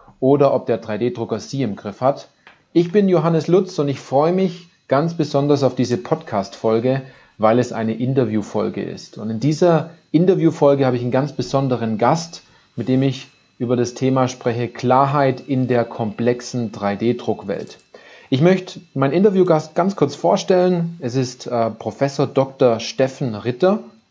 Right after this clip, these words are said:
Er lehrt und forscht an der Hochschule Reutlingen und beschäftigt sich hauptsächlich mit dem Thema Spritzguss, dem Spritzgießprozess und spritzgießgerechten Bauteilgestaltung.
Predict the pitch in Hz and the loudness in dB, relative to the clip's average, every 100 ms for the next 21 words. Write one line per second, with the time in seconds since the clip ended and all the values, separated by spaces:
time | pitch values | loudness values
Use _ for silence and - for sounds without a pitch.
0 | _ _ 131 117 120 117 147 170 170 123 | _ _ -2 0 2 4 4 2 -2 -6
1 | 113 - 139 135 117 113 110 135 - 127 | -6 2 0 2 -4 -2 -2 -4 -4 -4
2 | 120 117 107 _ _ _ - 95 120 147 | 0 -2 -4 _ _ _ -12 0 4 4
3 | 160 175 175 175 165 131 123 127 - 151 | 2 0 0 0 -2 -2 -4 0 0 0
4 | 143 127 - 123 - - 165 - 113 - | -4 -6 -6 -8 -4 -4 -4 0 0 0
5 | 123 139 - _ _ _ _ _ - 113 | -2 -2 -4 _ _ _ _ _ -4 0
6 | 123 113 131 127 117 - - - 135 170 | 0 0 2 2 0 -4 -12 -2 -2 -2
7 | - 196 202 - - _ _ 123 117 113 | 0 0 0 -8 -20 _ _ 0 2 0
8 | 110 - - - _ 135 127 - 135 127 | -2 -6 -16 -18 _ -4 -4 -2 -2 -2
9 | - 120 - 143 151 131 120 - 165 165 | -4 -2 2 0 0 -4 -4 0 -2 0
10 | 147 139 - 117 120 - 110 107 113 127 | -2 -2 0 -2 -2 -6 -4 2 2 2
11 | 117 104 101 98 107 90 92 107 101 | -2 -2 -4 -6 -8 -8 -10 -14 -14